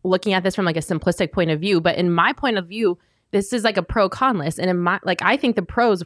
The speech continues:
far outweigh the cons. Like, if the reason you're delaying this is because of the inconsistency,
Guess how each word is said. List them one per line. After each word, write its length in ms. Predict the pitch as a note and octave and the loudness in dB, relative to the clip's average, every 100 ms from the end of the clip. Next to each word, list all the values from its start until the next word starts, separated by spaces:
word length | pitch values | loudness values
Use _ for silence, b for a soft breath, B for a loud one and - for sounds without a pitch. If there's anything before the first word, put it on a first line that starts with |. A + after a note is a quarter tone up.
| - | -6
far 180 | C#4 D4 | 0 2
outweigh 260 | A#3+ G#3+ A3 | 2 2 0
the 80 | F#3 | 0
cons. 400 | C4+ C#4 E3 F3 | 0 2 2 0
Like, 140 | F#3 | -2
if 200 | G3+ G3 b b b | -4 -6 b b b
the 80 | G#3+ | -2
reason 320 | B3+ D4 B3+ | 0 0 2
you're 120 | A#3 | 2
delaying 400 | F#3+ F3 F#3 A#3 | 0 0 0 0
this 180 | A#3+ B3 | 0 0
is 140 | A3 F#3+ | -2 -2
because 320 | F#3+ G3 F3+ | -2 0 0
of 80 | E3+ | -2
the 140 | - | -2
inconsistency, 920 | G#3 G#3+ F3+ - F#3 A#3+ A#3 C#4 C4+ | -2 -2 -4 -4 -2 -2 -2 -2 -2